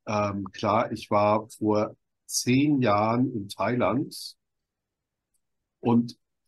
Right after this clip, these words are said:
war natürlich auch aufgrund der Historie, war aber überrascht,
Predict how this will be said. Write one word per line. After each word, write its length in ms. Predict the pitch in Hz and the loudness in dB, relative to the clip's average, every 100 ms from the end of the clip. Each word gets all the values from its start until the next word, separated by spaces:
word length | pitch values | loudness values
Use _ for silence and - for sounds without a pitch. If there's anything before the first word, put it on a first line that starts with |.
| _ | _
war 580 | 127 113 110 110 117 107 | -8 0 4 4 2 0
natürlich 500 | 123 113 - 127 131 | -2 -2 -2 0 0
auch 260 | 123 117 - | 0 -4 -4
aufgrund 440 | 110 - 120 123 | -8 -4 -2 0
der 100 | 120 | 0
Historie, 800 | 107 104 - 123 139 139 107 101 120 | 0 -2 -2 2 2 4 2 2 0
war 300 | 101 104 113 | 0 2 2
aber 260 | 123 110 117 | 2 0 0
überrascht, 720 | 131 113 101 95 120 131 - | 0 0 0 2 0 -2 -8